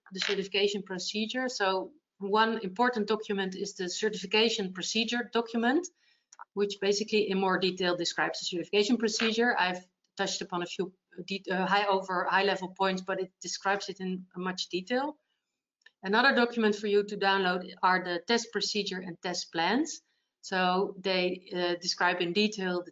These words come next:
tests that the lab perform in order to, uh, check for O C P P compliance. The third document is an important document which you can download. It's the protocol implementation conformance statements, the,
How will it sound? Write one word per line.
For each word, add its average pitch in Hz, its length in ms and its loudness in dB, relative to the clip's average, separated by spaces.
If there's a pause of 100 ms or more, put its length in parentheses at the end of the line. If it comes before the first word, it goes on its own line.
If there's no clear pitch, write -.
tests - 540 -2
that 208 160 0
the 208 80 4
lab 214 260 6 (300)
perform 220 420 4
in 202 140 -2
order 208 200 0 (120)
to, 208 260 0 (100)
uh, 190 280 -2 (100)
check 220 220 -2
for - 160 -10 (400)
O 185 40 -8
C 214 120 -8
P 202 100 -14
P 208 220 -2
compliance. 214 760 0 (1000)
The 196 80 -6
third 269 260 2
document 214 580 4
is 208 120 0
an 208 80 4
important 220 420 2
document 196 480 0
which 202 180 0
you 202 80 0
can 185 180 -2
download. 190 520 2
It's 180 220 -10
the 185 300 -4
protocol 208 520 2
implementation 202 840 0
conformance 214 580 0
statements, 247 560 0
the, 180 340 0